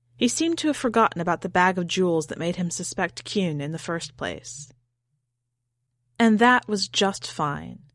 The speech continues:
Not all truths needed to be broadcast. A good litigator knew when to be discreet. Yun Ju stood protectively next to the freed Kyun.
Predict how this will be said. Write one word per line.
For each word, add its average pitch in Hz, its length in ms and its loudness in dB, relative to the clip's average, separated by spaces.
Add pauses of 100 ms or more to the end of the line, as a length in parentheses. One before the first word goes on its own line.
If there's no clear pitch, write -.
(880)
Not 247 300 6
all 220 180 6
truths 170 600 2
needed 170 340 0
to - 80 -10
be 147 120 -4
broadcast. - 1000 -8 (840)
A 220 80 8
good 240 220 6
litigator 156 640 2
knew 160 280 0
when 139 360 -2
to - 120 -12
be - 80 -6
discreet. - 800 -12 (2250)
Yun 254 280 6
Ju 214 240 2
stood - 340 0
protectively 185 640 -4
next 170 240 -6
to - 100 -12
the 175 80 -4
freed 165 460 -6
Kyun. 160 480 -8